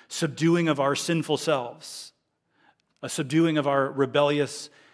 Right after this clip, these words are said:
hating God selves as we embrace the Lord's teaching in all of our lives.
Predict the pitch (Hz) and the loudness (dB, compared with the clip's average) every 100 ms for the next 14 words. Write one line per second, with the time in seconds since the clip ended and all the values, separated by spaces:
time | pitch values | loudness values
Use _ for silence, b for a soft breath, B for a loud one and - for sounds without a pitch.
0 | b - 170 170 151 135 135 135 - - | b -6 -2 0 2 2 0 -2 -6 -6
1 | 143 131 120 117 - 131 113 127 127 123 | -6 -6 -8 -12 -12 -10 -8 -6 -8 -8
2 | 120 120 127 123 - - - 113 117 - | -8 -4 -2 -4 -10 -16 -14 -12 -12 -12
3 | - 120 110 110 117 117 107 104 107 107 | -12 -12 -12 -12 -12 -10 -10 -10 -12 -16
4 | - - | -18 -20